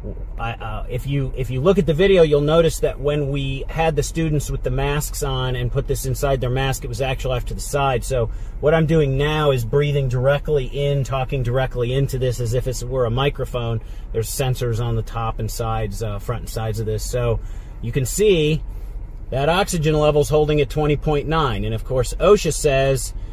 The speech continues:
uh, the level at nineteen point five or below is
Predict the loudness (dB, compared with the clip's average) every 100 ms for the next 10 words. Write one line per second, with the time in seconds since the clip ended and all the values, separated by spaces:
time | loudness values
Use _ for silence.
0 | -8 -6 -4 -4 -2 0 2 4 2 0
1 | -8 -8 -8 -4 -2 0 0 -2 0 0
2 | 2 2 2 2 2 2 0 2 4 6
3 | 6 4 2 -4 -4